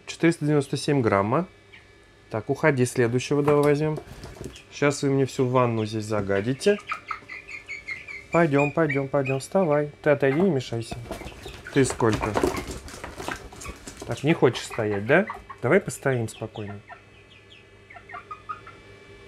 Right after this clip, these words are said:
Шестьсот два. Большой петушок. Ты сколько весишь?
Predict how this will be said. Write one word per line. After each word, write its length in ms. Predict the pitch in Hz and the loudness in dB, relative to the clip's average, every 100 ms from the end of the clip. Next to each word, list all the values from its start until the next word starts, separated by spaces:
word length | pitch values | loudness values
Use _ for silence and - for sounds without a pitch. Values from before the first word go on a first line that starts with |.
| - - - - - - - - - - - - - - - | -20 -20 -20 -20 -20 -20 -20 -20 -20 -20 -20 -20 -20 -20 -16
Шестьсот 520 | - 143 - 165 139 | -8 -6 0 2 2
два. 420 | 110 107 104 123 175 - - - - - - - - - - - - - - - - - - - - - - | 2 4 4 4 -2 -14 -20 -20 -20 -20 -20 -20 -20 -20 -20 -20 -20 -20 -20 -20 -20 -16 -12 -10 -10 -12 -4
Большой 560 | 123 165 - - 120 | 4 4 4 2 2
петушок. 460 | 127 - 156 - - - - - - - - - - - - - - - - - - - - - | 2 -2 -6 -4 -4 -6 -14 -16 -16 -18 -18 -18 -18 -18 -16 -16 -18 -20 -18 -18 -20 -20 -20 -2
Ты 100 | 156 | 0
сколько 300 | 135 156 147 | 0 0 2
весишь? 500 | 160 165 - 170 - | 4 2 0 -6 -6